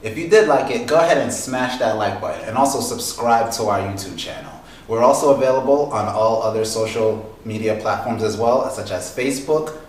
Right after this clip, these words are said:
Twitter, and Instagram. If you'd like to reach out to us regarding any critiques, a topic that you'd like us to cover, or you'd just like to be a guest on the show, you can email us at black hypothesis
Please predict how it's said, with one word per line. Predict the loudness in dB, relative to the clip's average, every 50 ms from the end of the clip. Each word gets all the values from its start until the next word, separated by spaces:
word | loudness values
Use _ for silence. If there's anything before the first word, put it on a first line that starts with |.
| -16 -14
Twitter, | -4 2 4 4 4 4 2 2
and | 0 0 -2 -4 -2
Instagram. | -4 -4 -4 -4 -6 -8 -8 -10 -12 -14 -14 -16 -18 -20 -20 -20 -20 -18 -10 -8
If | -8 -4 -2
you'd | 0 2
like | 4 4 4 4
to | 2 0
reach | -2 -2 -2 0 0
out | 0 0 0
to | 0 -2
us | -2 -2 -2 -2
regarding | -4 -2 0 0 0 0 0 -2
any | -4 -6 -6 -6
critiques, | -8 -8 -8 -4 -2 -2 -2 -2 -4 -6 -10 -14 -16 -20 -16 -6
a | -4 -2 -2 -2 -2
topic | -2 -2 -2 -2 -2 -2 0
that | 0 0 0 0
you'd | 0 0
like | 0 0
us | -2 -4 -8 -8
to | -8 -6
cover, | -4 -2 -2 2 4 4 4
or | 4 4 2
you'd | 2 2
just | 2 0 0
like | 0 0 -2
to | -4
be | -4 -4 -2
a | 0
guest | 0 0 0 0 -2
on | -2 -2
the | -2
show, | -2 0 2 4 4 4 2 0 -4 -12 -14 -16 -14
you | -12 -8
can | -6 -6 -6 -4
email | -4 -2 0 2 2 2 4 4
us | 4 4 2 0 -4
at | -6 -6 -4 -4 -2
black | -2 -2 0 0
hypothesis | -2 0 0 0 0 0 -2 -4 -4 -4 -2 -2 -2 -4 -6 -8 -14